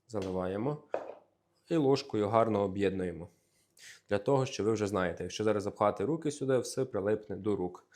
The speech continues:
і буде некомфортно. Скажу, друзі, зразу: це тісто не повинно бути максимально ніжне,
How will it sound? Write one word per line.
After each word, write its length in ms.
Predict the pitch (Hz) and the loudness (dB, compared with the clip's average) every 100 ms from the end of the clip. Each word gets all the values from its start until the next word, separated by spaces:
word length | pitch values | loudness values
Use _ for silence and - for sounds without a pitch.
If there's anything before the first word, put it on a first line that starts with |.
| - - _ | -20 -20 _
і 140 | 120 | -4
буде 300 | 123 104 104 | 0 0 0
некомфортно. 720 | 92 101 104 98 78 80 - - - - - | 0 -2 -4 -6 -6 -6 -10 -16 -18 -20 -18
Скажу, 360 | - 123 147 | 4 6 6
друзі, 260 | 135 131 120 | 4 2 2
зразу: 320 | 117 101 92 | 4 4 2
це 200 | 92 117 | 0 0
тісто 400 | - 143 147 107 | 2 0 2 -2
не 160 | 101 117 | 0 0
повинно 480 | 117 110 117 117 98 | 2 2 2 2 -2
бути 320 | 107 117 107 | -2 -2 -2
максимально 640 | 101 - 101 107 110 104 | -2 -4 -2 2 2 2
ніжне, 520 | 95 95 92 110 135 | -2 -4 -2 0 0